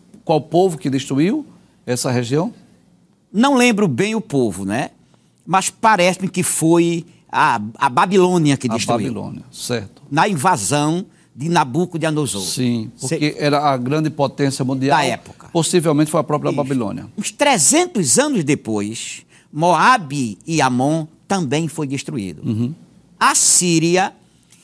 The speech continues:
Speaker 2: e a Etiópia, se você continuar lendo o texto,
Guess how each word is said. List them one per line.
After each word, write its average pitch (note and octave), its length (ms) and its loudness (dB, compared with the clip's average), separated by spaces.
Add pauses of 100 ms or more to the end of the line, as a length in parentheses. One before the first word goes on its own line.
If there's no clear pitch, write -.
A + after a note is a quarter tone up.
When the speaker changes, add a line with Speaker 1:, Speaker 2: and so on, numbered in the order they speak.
(180)
Speaker 2:
e A#2+ 960 0 (160)
a F3+ 160 2
Etiópia, C#3+ 760 -2
se - 280 -4
você D3 480 -4
continuar A#2 640 -4
lendo C3+ 800 0 (340)
o B2 120 -10
texto, - 580 -2